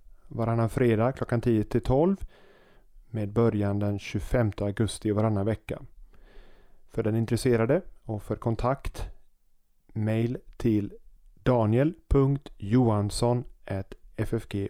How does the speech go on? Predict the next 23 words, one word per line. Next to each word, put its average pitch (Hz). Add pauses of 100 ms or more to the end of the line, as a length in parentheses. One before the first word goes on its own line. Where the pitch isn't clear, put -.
(100)
punkt - (200)
s -
e. - (760)
Daniel 98
Johansson 98
leder 98
de 104
genomgångarna. 107 (1300)
För 131
information 135
om 123 (340)
detta, 131 (640)
gå 107
in 107
på 104 (280)
w 104
w 135
w 135 (100)
punkt 120 (160)
f -
f 127
g 104 (260)
punkt -